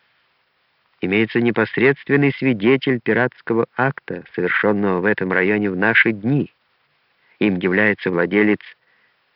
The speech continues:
тридцатипятитонной яхты «Кристина», который чудом сумел спастись, промышленник Хэтли из Техаса. Его яхта имела сильный двигатель,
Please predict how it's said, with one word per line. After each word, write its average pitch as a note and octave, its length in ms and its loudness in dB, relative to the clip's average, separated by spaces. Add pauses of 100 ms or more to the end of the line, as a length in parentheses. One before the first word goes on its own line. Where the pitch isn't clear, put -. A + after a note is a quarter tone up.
тридцатипятитонной G2 1160 -2
яхты F#2+ 520 -2
«Кристина», G2 760 -2 (640)
который G2 380 2
чудом A#2+ 440 2
сумел F#2 360 0
спастись, - 840 -6 (100)
промышленник C3 840 0 (480)
Хэтли - 640 -2
из - 180 -6
Техаса. - 340 -2 (1700)
Его G#2 200 2
яхта D3 440 2
имела C#3 300 2 (100)
сильный C3 280 0
двигатель, A2+ 680 -2